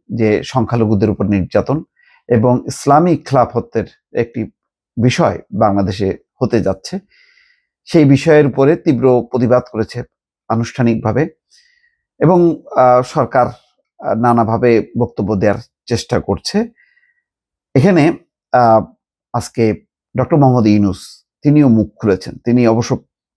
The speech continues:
মানে, সরাসরি তুলসী গ্যাবার্ডের কোনো বক্তব্য, তার প্রতিবাদ করেননি বা তার বক্তব্যে তুলসী গ্যাবার্ডের নামও আসেননি, কিন্তু মার্কিন সিনেটর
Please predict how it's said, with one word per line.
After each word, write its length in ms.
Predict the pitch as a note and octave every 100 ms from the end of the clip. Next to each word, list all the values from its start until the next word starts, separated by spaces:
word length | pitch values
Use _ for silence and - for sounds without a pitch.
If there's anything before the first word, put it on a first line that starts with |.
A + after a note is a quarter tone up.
| -
মানে, 160 | G#2+
সরাসরি 580 | G#2 - D#3+ E3+ D#3+ B2
তুলসী 340 | A#2+ A2+ - A2
গ্যাবার্ডের 300 | G2+ G#2+ G#2 - _ _ _ _ _ _
কোনো 160 | - A#2+
বক্তব্য, 680 | A2 A2+ A#2 G2+ G#2+ F#2+ - _ _ _ _ _ _ _ _
তার 160 | - G#2
প্রতিবাদ 360 | A#2 A2+ G#2 -
করেননি 440 | G#2+ G#2+ C3 F#3 - -
বা 320 | - G2 F#2+ F#2+ _ _ _
তার 180 | A2+ G#2+ G2 _ A#2
বক্তব্যে 400 | A2 - A#2 G#2
তুলসী 340 | - A2 -
গ্যাবার্ডের 320 | A2 G2+ G#2+ G#2
নামও 280 | G#2 C3
আসেননি, 440 | D#3 - G2+ G#2 F#3 _ - _ _ _ -
কিন্তু 460 | D3+ E3 D#3+ - -
মার্কিন 640 | C3+ C3+ D3+ - G3+ G#3
সিনেটর 480 | - - C3+ A#2 -